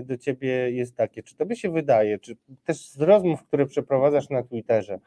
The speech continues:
widzisz jakiekolwiek, jakąkolwiek nadzieję na to, że tę Polskę, która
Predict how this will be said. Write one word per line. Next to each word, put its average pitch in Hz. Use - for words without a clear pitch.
widzisz 185
jakiekolwiek, 147
jakąkolwiek 139
nadzieję 135
na 139
to, 127
że 123
tę 127
Polskę, 147
która 120